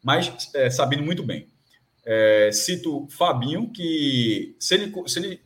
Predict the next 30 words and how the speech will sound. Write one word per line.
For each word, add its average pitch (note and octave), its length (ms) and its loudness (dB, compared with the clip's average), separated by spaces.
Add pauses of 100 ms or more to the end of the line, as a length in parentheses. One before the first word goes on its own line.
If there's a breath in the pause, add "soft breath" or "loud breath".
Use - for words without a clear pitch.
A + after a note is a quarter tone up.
considerando C#3 560 0
esse - 200 -6
time E3 180 -10
do E3+ 60 -8
Sport, - 460 -6
e C3+ 60 -10
ele C#3 120 -4
continuar C#3 340 -4
essa B2+ 160 0
regu-, B2 200 0
ele C3 120 2
é - 20 4
um C3 100 0
jogador, C3 280 0
me B2+ 100 -4
parece, A#2 360 -4 (500)
desde B2 240 0
a B2+ 80 4
situação G#2+ 380 -4
do F#2 60 -18
C - 120 -8
S E2 200 -10
A, - 80 -16 (720 loud breath)
desde G#2+ 200 0
aquela G2+ 220 0
atuação, G#2 280 -4
mas A2 100 -2
quando D#3+ 160 0
ele F#3 100 0
voltou, C3 600 0